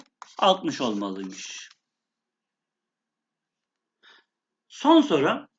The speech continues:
yandaki gibi çarpan algoritması yo-, yoluyla asal çarpanlarına ayrılmış olan A sayısı kaçtır diyor.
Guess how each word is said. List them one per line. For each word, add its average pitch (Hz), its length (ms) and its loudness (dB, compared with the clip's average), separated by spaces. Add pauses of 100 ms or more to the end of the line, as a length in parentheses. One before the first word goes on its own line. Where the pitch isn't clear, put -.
(180)
yandaki 262 640 4
gibi 208 240 0
çarpan 214 480 2
algoritması 185 920 0
yo-, 175 320 -2
yoluyla 160 540 2
asal 208 320 4
çarpanlarına 160 540 0
ayrılmış 165 380 0
olan 127 260 -4
A 190 220 2
sayısı 165 600 -2
kaçtır - 420 -4
diyor. 190 140 -14